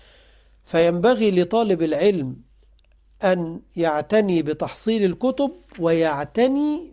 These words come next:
بالاطلاع فيها ويشتغل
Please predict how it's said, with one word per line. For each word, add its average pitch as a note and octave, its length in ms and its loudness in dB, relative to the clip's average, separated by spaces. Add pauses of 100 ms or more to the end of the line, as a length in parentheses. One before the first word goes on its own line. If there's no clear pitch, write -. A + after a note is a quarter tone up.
(120)
بالاطلاع E3+ 1300 -2
فيها C#3+ 500 -4 (1000)
ويشتغل D#3 1700 0